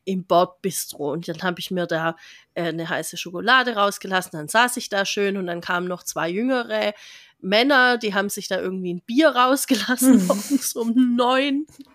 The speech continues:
Speaker 2: Mhm.
Speaker 1: und haben sich da auch schön hingesetzt. Und uns gegenüber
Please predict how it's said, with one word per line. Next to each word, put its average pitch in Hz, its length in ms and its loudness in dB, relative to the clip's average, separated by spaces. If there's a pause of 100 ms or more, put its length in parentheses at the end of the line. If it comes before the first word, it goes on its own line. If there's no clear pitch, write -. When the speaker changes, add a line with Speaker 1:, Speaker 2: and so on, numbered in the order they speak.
Speaker 2:
Mhm. 240 380 4
Speaker 1:
und 240 140 4
haben 233 180 4
sich - 180 -8
da 208 280 4
auch 359 160 2
schön 277 280 2
hingesetzt. 262 760 -2
Und 208 120 -6
uns 240 260 -4
gegenüber 247 760 0